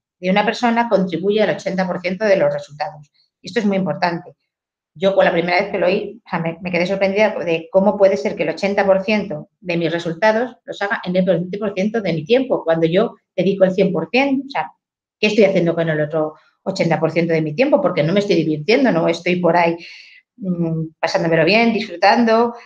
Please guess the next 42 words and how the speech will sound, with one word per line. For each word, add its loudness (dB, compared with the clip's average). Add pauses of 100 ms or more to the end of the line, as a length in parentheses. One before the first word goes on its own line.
(180)
ni -2
tomándome 0
algo, 2
ni 0
haciendo -4
nada. 2 (360)
Estoy -10
trabajando, 0
estoy -4
estudiando. -2
¿Qué -6
está -6
pasando -2
con -2
ese -8
ochenta -6
por -8
ciento 0
en 0
el 0
que 2
realmente 0 (320)
no -4
tengo 2
la 2
misma -2
efectividad? -2 (440)
Pues -8
esto -2
es -2
algo 2 (340)
que -4
tenemos, 2 (340)
que -4
tenemos 0
que -2
valorar 4
y -12
que -6
tenemos -4
que -8
entender. -6